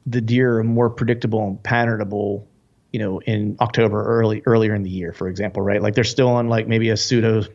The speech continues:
bed to food ish pattern. They've not completely got all ramped up and started thinking about chasing, chasing does and stuff like that. And then we think when rut happens that all of a sudden, like, they go berserk and they, like, they're running all over the place and they're bedding in, like, various places,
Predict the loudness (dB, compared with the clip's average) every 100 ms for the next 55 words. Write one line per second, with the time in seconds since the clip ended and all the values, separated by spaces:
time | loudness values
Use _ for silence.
0 | -12 -4 0 2 0 0 0 -2 -6 _
1 | _ -2 -2 -2 0 0 -2 -4 -4 -4
2 | -2 -2 -2 -2 -2 -2 -4 -2 0 2
3 | 0 0 -2 -2 -2 -2 -4 -2 0 -2
4 | -4 -4 0 0 0 -2 -2 -2 0 -2
5 | -6 -4 -2 -2 -2 0 0 -2 -4 -4
6 | -4 -4 -2 -2 -4 -6 -16 -20 -20 -20
7 | -20 0 2 4 2 2 2 0 0 -2
8 | 0 0 -2 -4 -8 -8 -10 -14 -20 _
9 | -6 -4 -6 -12 _ -2 0 0 0 0
10 | 0 -2 -4 -2 0 0 0 -2 -4 0
11 | 2 2 0 -2 -2 -4 -2 2 2 2
12 | 0 0 0 0 0 0 -2 -2 0 0
13 | -2 -4 -6 -8 _ _ _ _ -10 -2
14 | 0 2 -2 -2 -4 -4 -4 -8